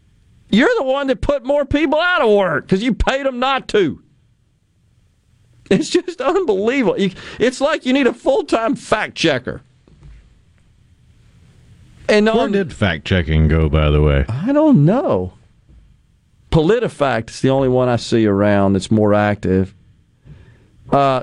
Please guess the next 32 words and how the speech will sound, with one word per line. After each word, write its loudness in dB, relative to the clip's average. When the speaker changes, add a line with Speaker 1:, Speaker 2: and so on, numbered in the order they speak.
Speaker 1:
the 0
other 0
thing 2
is, 0
with -2
respect -4
to -4
job -2
creation, 0
what 2
a 2
ruse 2
that 0
is. -2
So, 0
okay, 0
we're 4
to -2
congratulate 0
you 2
because 0
you 2
and 0
all 0
the -4
Democrat 0
governors 0
and 2
mayors 0
across -2
the -10
city 0